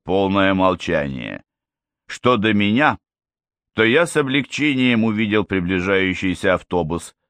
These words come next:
"Автобус! Мой автобус!" — закричал я.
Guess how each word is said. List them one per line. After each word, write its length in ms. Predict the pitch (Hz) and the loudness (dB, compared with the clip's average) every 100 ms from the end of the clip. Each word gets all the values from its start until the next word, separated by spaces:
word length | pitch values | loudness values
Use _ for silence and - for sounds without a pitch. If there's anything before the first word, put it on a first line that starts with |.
| _ _ _ _ | _ _ _ _
"Автобус! 1080 | 92 110 - - 160 160 123 123 127 - _ _ _ _ _ _ - | 0 0 0 2 4 4 2 0 0 -6 _ _ _ _ _ _ -4
Мой 480 | 107 139 147 135 | 2 4 4 4
автобус!" — 800 | 110 101 - 85 90 110 143 - _ _ _ _ _ _ _ | 2 0 -4 -2 0 0 -4 -6 _ _ _ _ _ _ _
закричал 600 | - 113 113 117 110 113 110 | -4 -4 0 -2 2 2 2
я. 300 | 107 113 | 0 -2